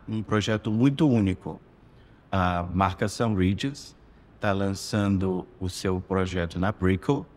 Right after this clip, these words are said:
é, mas uma parte mais especial da Brickell, bem na água, de frente pra Bahia. É uma coisa incrível.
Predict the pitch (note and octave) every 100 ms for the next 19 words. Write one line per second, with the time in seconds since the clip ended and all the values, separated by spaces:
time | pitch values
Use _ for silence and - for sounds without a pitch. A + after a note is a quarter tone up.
0 | - - - - - - - G2+ F#2 F#2
1 | F#2 F#2 G2 A2 A2+ A2 A2+ G#2 - A2
2 | A2+ A2 B2 A2+ - B2 A2 - A2+ B2
3 | G#2+ G#2 F#2 F#2+ F2+ E2+ D#2 F#2+ A2+ F2
4 | D#2+ F#2 G2+ F2+ D#2+ D#2+ - - - G2
5 | - G#2 A#2 - A2+ G2 F#2 E2 F#2 G2+
6 | F2+ D2+ D#2+ - - - - - - F#2
7 | G2+ G#2+ G#2 - A2+ A2 A2+ A2 G#2+ A#2+
8 | C#3 - - C3+ C#3 A2 F#2+ F2+